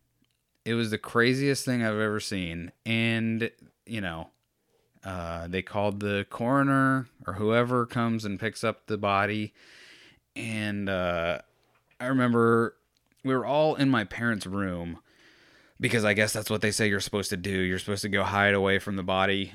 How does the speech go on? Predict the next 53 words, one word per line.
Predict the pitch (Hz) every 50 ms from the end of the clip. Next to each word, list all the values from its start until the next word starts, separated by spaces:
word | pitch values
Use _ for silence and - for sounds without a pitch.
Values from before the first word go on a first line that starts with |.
| - -
until | 135 123 - 127 120 113 110
it | 98 87
leaves. | 117 120 120 120 117 117 117 110 - - - - - - - -
And | - 123 123
then | 120 120 120 120
when | 120 120 117
the | 113
pe-, | 98 - 120 123 123 -
the | - 123 113
people | - 131 127 117 113
showed | 110 - 127 117 113
up | 110 104 -
to | -
get | 92 87 101 110 110
him, | 107 98 92 92 87 - _ - - - - - _ _ - - _ _
uh, | - 107 107 104 104 104 101 104 -
they | - 120 113
were | 107 101
like, | 95 92 95 98 -
"Okay, | - 113 107 - 104 101
the | 98 98
people | - 107 101 98 98 90
are | 87
here." | 92 101 98 95 92 90 87
And | 80 90
I | 92 98 104
got | 98 92 90 90
up | 90 87 -
to | - -
go | 87 90 87 80
out | 80 90 92 -
there, | 80 78 78
and | 80 85
they're | 92 90 82
like, | 76 78 - -
"No, | 92 98 92 82 71 69 - _ _ _ -
you | - 98
can't | 98 98 95 92 90
go | - 95 92
out | 87 87 90 -
there." | - 80 71 71 71 - -
I | - 95 92
was | 92 85
like, | 80 80 - _ 90 87
"The | - 80
hell | 80 98 117 127
you | 127 131 113
say | 107 - - 123 139 131
I | 101
cannot | - - 107 101 98 92 92
go | 95 101 95
out | 92 87 87 90 -
there?" | 95 90 90 98 98